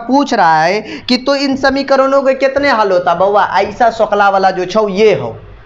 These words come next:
और एकरा कत्ते हल होता है, तो बोलेंगे, "सर जी, केवल एक के गो हल होता है।" तो इसका डायरेक्ट आंसर लिखिए, केवल एक हल। कितना लिख दिए? केवल एक हल। एमे तू किच्छो मत करिए, केवल एक हल, भ गेले।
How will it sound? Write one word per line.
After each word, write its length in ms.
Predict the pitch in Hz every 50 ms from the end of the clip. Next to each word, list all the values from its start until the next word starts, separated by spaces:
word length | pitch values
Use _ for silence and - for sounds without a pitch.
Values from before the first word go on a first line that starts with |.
| - - - - 208 240 247 - -
और 140 | 196 214 226
एकरा 200 | 226 220 240 240
कत्ते 360 | 240 - - 285 285 - 320
हल 200 | 311 254 247 240
होता 220 | 214 190 - 175 165
है, 80 | 165
तो 80 | 180 180
बोलेंगे, 340 | 185 214 202 202 190 180 175
"सर 200 | 180 220 233 196
जी, 100 | 185 185
केवल 260 | - 247 240 220 202
एक 380 | - - - 285 294 - -
के 120 | - 294 262
गो 120 | 202 180
हल 180 | 135 147 135 131
होता 260 | 131 127 127 127 131
है।" 240 | 127 - - - -
तो 80 | 262
इसका 200 | 254 240 - 277
डायरेक्ट 540 | 240 196 240 240 262 285 330 349 370 359 302
आंसर 340 | 320 302 285 277 247 269 247
लिखिए, 280 | 247 240 - 247 247 233
केवल 340 | 233 240 226 214 214 208
एक 200 | 202 190 - -
हल। 80 | - 139 135 - - - - - -
कितना 220 | 254 247 226 294
लिख 140 | 262 233 214
दिए? 200 | 185 175 170 170
केवल 360 | 165 170 226 214 214 202 196
एक 180 | 185 175 - -
हल। 320 | - 151 139 - 208 - -
एमे 180 | 220 233 262 -
तू 100 | - 262
किच्छो 340 | - - - - - 311 294
मत 180 | 269 254 -
करिए, 280 | - 208 175 156 151 147
केवल 380 | 147 180 196 208 208 214 226 233
एक 380 | - 147 180 190 180 170 165
हल, 180 | 156 151 135 127
भ 260 | 131 151 170 180 165
गेले। 420 | 147 131 127 120 - - - -